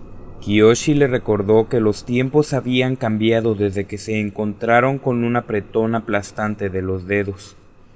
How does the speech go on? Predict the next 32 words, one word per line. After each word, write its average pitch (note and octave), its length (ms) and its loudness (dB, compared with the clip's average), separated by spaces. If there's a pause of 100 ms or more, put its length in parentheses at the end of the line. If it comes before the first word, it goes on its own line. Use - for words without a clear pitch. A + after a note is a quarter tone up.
(140)
Ella A2 420 6
abolló G#2+ 380 4
los A#2 220 0
nervios A#2+ 400 2
de A2 100 4
su G#2+ 160 -6
brazo G#2 560 0
hasta F#2+ 340 -6
que G2+ 320 4
los G2+ 240 -2
términos C3+ 480 0
de C3+ 100 4
su A#2+ 160 -4
nueva A2+ 300 0
relación A2+ 640 -2
se G2 200 -6
asimilaron. F#2 680 -6 (1040)
"Es D#3+ 200 0
alguien G#3+ 300 6
del A3 120 6
anillo F#3+ 320 4
medio", F#3 460 4 (480)
Mok C3 300 2
dijo E3+ 340 0
una E3 340 0
vez D3+ 300 4
que D3+ 160 4
dejó C3 340 2
de C#3+ 120 8
chillar B2 460 2
de B2 120 0
dolor. A2 380 0